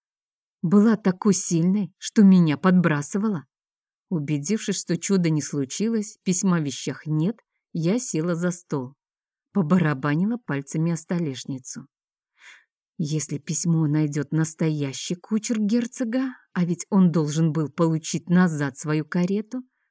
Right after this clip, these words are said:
то наверняка отдаст его леди Элате. Что будет тогда? Скорее всего, она решит, что я прислала письмо Аннабель,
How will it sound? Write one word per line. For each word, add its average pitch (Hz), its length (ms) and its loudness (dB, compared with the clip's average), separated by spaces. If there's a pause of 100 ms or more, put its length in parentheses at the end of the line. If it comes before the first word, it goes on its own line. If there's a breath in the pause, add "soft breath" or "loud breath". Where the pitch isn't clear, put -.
(100)
то 196 100 2
наверняка 151 720 2
отдаст 196 600 -2
его 202 220 0
леди 170 380 0
Элате. 190 560 -4 (300)
Что - 260 -2
будет 202 340 -2 (100)
тогда? 175 460 -10 (560)
Скорее 240 480 2
всего, 190 580 0
она 208 240 4
решит, 190 400 -2
что - 220 -2
я 185 260 2
прислала 180 520 -2
письмо 180 460 0
Аннабель, 151 640 0